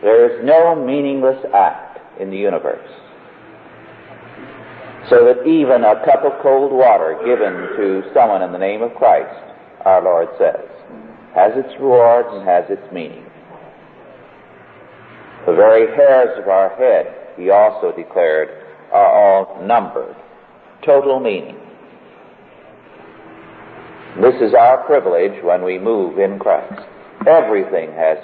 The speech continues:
meaning. Everything has reward. But when you deny him, nothing has meaning. Nothing has a reward.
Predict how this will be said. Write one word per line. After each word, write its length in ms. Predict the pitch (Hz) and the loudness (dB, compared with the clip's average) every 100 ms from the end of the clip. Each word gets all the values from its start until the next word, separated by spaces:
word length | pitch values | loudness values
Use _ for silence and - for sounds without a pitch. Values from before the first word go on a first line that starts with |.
| 78 | -14
meaning. 320 | 76 76 78 - | -16 -16 -18 0
Everything 540 | 147 143 107 92 82 73 | 2 4 0 -2 -6 -4
has 180 | 78 78 | -4 -4
reward. 400 | 78 78 73 - - - - - - - - - - | -8 -4 -4 -4 -10 -20 -20 -20 -20 -20 -20 -6 -2
But 120 | 98 | 0
when 140 | 107 | 0
you 80 | 104 | 0
deny 480 | 104 101 135 151 135 | 0 2 4 4 2
him, 680 | 127 135 147 - 127 127 | 0 -4 -6 -12 -10 -4
nothing 440 | 151 175 139 104 95 | 2 2 0 -6 -2
has 360 | 101 85 85 87 | 0 2 -2 -10
meaning. 260 | 82 73 - - - | -16 -16 -20 -20 -10
Nothing 460 | 113 - - 113 - | 0 0 0 -6 -4
has 200 | 87 82 | -4 -4
a 60 | 78 | -6
reward. 500 | 78 73 78 - | -8 -4 -4 -4